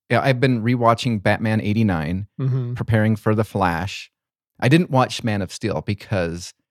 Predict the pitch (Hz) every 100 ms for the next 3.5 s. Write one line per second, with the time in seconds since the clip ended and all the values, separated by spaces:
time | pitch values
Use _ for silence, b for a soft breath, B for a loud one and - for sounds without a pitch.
0 | _ _ 120 113 87 - - 113 98 101
1 | 95 95 95 92 _ 107 87 87 95 98
2 | 92 92 87 90 80 - 95 - 98 90
3 | 175 - 233 98 95